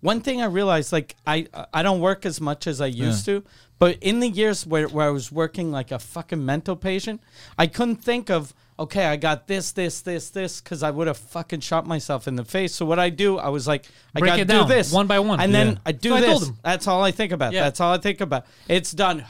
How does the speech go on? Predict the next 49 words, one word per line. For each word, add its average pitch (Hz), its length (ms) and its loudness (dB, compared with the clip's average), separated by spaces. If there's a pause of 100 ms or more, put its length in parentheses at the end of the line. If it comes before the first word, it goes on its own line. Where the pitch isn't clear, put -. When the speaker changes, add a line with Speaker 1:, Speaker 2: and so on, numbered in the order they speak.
Speaker 1:
Oh, 151 340 -10
fuck. 160 320 -8
Speaker 3:
That's 202 140 -2
what 311 80 4
I 392 40 2
told 415 180 6
you. 220 80 4
Speaker 1:
Finally, 117 180 -2
it's 135 100 -2
Speaker 2:
Yeah, - 80 -2
Speaker 1:
done. 165 100 2
Speaker 2:
yeah, 139 260 -6
yeah. 196 80 -2
Speaker 1:
Okay, 214 260 0
this. 208 440 -2
Okay. 196 300 -2
Th-, 147 300 -8
and 185 200 -2
then 214 140 2
Speaker 2:
Yeah. 233 60 -4 (300)
Speaker 1:
you 175 100 -2
don't 196 220 2
freak 208 300 -4
out 202 260 0
that 156 160 -6
you 160 80 0
have 143 140 0
a 139 80 -2
million 165 460 -2
things 202 320 -6
to 156 80 -6
do. 131 340 -6
Speaker 3:
Yeah. 135 280 -10
Speaker 1:
You 160 160 -4
do 170 200 2
one 160 380 -2
thing 165 240 -2
at 156 80 0
a 147 100 2
time 170 400 2
and 156 220 -2
do 170 260 2
that 156 220 0
one 156 380 0
thing 151 480 -4
well. 131 320 -2 (200)
Speaker 2:
Yeah. 120 120 -4
Speaker 3:
Better 208 320 6
than 170 220 4